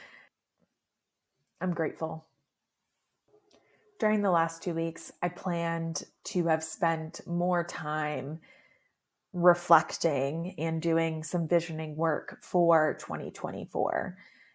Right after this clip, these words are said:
and what I want to get clear on for what I want to call into my life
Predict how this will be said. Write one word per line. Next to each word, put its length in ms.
and 220
what 680
I 340
want 500
to 100
get 240
clear 460
on 360
for 200
what 160
I 80
want 160
to 40
call 300
into 300
my 140
life 640